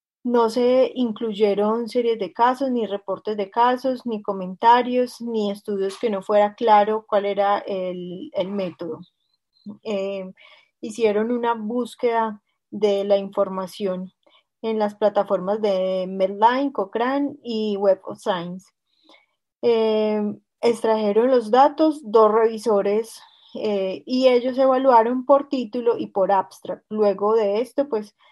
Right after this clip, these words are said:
completaron, eh, todos los criterios de inclusión evaluando el texto completo.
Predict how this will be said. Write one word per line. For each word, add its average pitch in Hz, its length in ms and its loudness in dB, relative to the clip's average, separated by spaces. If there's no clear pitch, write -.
completaron, 214 1160 0
eh, 196 480 -4
todos 214 220 4
los 233 160 0
criterios 240 500 -2
de 240 80 -4
inclusión 240 560 -4
evaluando 190 540 -2
el 202 120 -12
texto 202 400 -4
completo. 185 600 -8